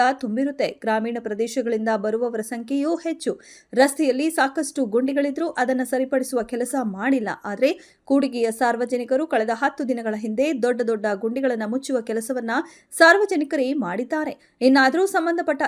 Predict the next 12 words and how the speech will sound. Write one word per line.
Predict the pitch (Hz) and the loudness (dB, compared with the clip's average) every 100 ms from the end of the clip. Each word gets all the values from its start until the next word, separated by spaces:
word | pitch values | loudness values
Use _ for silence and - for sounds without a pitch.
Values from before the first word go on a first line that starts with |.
| - | 2
ಇಲಾಖೆ | 269 269 285 | 2 2 0
ಅಧಿಕಾರಿಗಳು | 262 240 247 262 254 240 277 277 | -4 -4 -2 2 2 2 0 0
ಈ | 247 | -4
ಗುಂಡಿಗಳನ್ನ | 202 240 262 262 233 220 | -2 -2 0 -2 -2 -2
ಮುಚ್ಚಿ | 233 233 311 | -4 -4 -4
ವಾಹನ | 254 220 220 247 | 0 -2 -2 -6
ಸವಾರರಿಗೆ | 233 226 220 233 233 247 370 - - - | -6 -4 -2 -2 -4 -2 -2 -2 -12 4
ಹಾಗೂ | 349 392 294 | 4 4 0
ಸಾರ್ವಜನಿಕರಿಗೆ | 294 277 247 277 294 262 269 247 269 | 2 2 2 0 -2 0 -2 -2 -2
ತೊಂದರೆ | 277 240 226 254 226 | -2 -2 0 -2 0
ಆಗದ | 247 302 285 | 0 0 -4
ಹಾಗೆ | 247 240 240 254 | -4 -4 -4 -6